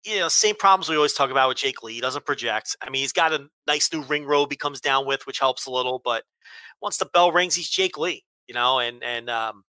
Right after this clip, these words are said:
you know, I thought Ishino was really good down the stretch here. They did a lot of good, uh, ankle lock spots and a lot of creative ankle lock counters, but I don't think it's a match that you must go out of your way to see,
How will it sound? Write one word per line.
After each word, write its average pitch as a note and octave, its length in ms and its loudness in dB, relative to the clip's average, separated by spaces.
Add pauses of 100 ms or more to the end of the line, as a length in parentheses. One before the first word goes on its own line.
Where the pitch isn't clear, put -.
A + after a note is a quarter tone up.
you C#3 80 0
know, C3+ 80 2
I C3 100 2
thought C3+ 180 0
Ishino D#3 400 2
was C#3 160 -2
really C#3 220 -2
good C3+ 180 -4
down C3+ 160 0
the C3 80 -4
stretch - 360 -4
here. E3 120 -2
They C#3 100 0
did B2+ 160 -2
a B2 40 2
lot C3+ 200 4
of - 80 -8
good, C3+ 300 2 (600)
uh, A#2+ 260 4 (100)
ankle E3 280 0
lock D#3 340 6 (240)
spots - 600 4 (160)
and C3 120 -2
a B2 40 4
lot D3 200 10
of - 80 -2
creative C#3+ 800 0 (380)
ankle D3 280 -2
lock C3 240 4
counters, D3+ 600 0 (580)
but C#3+ 240 4 (140)
I C#3+ 100 2
don't D3+ 240 0
think D#3+ 120 -6
it's - 120 -4
a C#3 60 -2
match C#3 340 0
that C3 160 -2
you C3 100 -10
must C3+ 280 0
go C#3+ 100 0
out B2+ 140 4
of B2 60 -8
your B2 120 -6
way B2 100 -2
to A#2 80 -8
see, D#3 540 -2